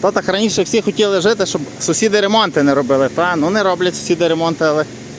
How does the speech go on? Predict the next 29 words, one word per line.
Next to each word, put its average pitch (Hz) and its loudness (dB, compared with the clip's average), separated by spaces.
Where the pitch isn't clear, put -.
легше 185 -2
від 185 -4
того 170 2
не 165 -2
стало, 120 -2
правда? 151 -4
<laughs> 143 -4
Я 160 -2
вже 160 -2
розповідав 160 -2
ту 139 -2
історію, 143 0
як 127 -4
там 139 -2
один 135 -2
підприємець, 220 0
каже, 190 0
позвонила 208 2
мені 196 -2
така 196 0
сама 202 2
мудра, 220 0
хоче 214 0
так 196 2
жити, 202 2
щоб - -4
світло 185 0
не 151 2
виключали. 139 0